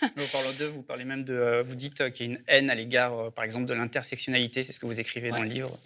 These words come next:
Speaker 1: Ouais. Et donc ça, ça c'est, c'est le risque, c'est le pire.
Speaker 2: Hmm.
Speaker 1: Euh, et puis, il y a ce que nous, nous pouvons construire, mais je ne pense qu'on, je pense qu'on ne pourra le construire et que nous ne pourrons avoir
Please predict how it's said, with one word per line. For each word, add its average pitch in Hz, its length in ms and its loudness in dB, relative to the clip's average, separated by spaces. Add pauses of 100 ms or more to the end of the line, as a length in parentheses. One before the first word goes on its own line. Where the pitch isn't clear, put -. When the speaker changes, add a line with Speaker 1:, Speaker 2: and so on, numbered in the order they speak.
(160)
Speaker 1:
Ouais. - 160 0 (300)
Et 220 100 10
donc 208 200 2
ça, 269 160 8
ça 254 240 6
c'est, 202 340 6
c'est - 180 4
le 196 160 8
risque, 294 420 8 (600)
c'est - 180 6
le 208 80 8
pire. 214 460 6 (400)
Speaker 2:
Hmm. 262 180 -4
Speaker 1:
Euh, 196 340 6
et 196 120 6
puis, 320 220 8
il 349 40 10
y 254 60 10
a 226 80 6
ce - 80 0
que 240 80 2
nous, 269 240 6
nous 285 100 8
pouvons 233 400 2
construire, 320 480 6 (180)
mais 214 140 6
je 214 80 4
ne 233 80 6
pense 294 220 4
qu'on, 254 240 -2
je 208 120 -2
pense 294 220 2
qu'on 285 120 0
ne 247 40 4
pourra 233 280 6
le 226 100 8
construire 262 500 0 (400)
et 220 60 -10
que - 80 -4
nous 254 60 4
ne 254 40 4
pourrons 254 320 4
avoir 247 320 8